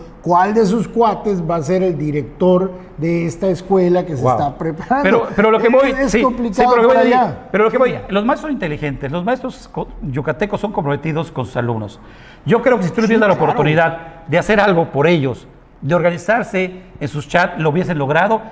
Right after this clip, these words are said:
Speaker 2: para
Speaker 1: Digo,
Speaker 2: temas,
Speaker 1: el,
Speaker 2: eso.
Speaker 1: el que no se puede quedar en su hamaca los días y estarse meciendo y no pasa
Speaker 2: Así
Speaker 1: nada.
Speaker 2: es.
Speaker 1: Pero estoy seguro que un alto porcentaje de los maestros yucatecos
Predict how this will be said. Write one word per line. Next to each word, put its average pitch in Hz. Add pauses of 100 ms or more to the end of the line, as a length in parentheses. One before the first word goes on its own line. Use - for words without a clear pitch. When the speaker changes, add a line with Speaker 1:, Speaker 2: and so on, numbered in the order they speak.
(140)
Speaker 2:
para 147
Speaker 1:
Digo, 151
Speaker 2:
temas, 196
Speaker 1:
el, 175
Speaker 2:
eso. 139
Speaker 1:
el 226
que 214
no 247
se 202
puede 226
quedar 214
en 220
su 220
hamaca 180 (260)
los 147
días 180
y 139
estarse 160
meciendo 180
y 170
no 143
pasa 143
Speaker 2:
Así 185
Speaker 1:
nada. 254
Speaker 2:
es. 220 (380)
Speaker 1:
Pero 185
estoy 240
seguro 226
que 208
un 226
alto 220
porcentaje 180
de 151
los 143
maestros 160
yucatecos 143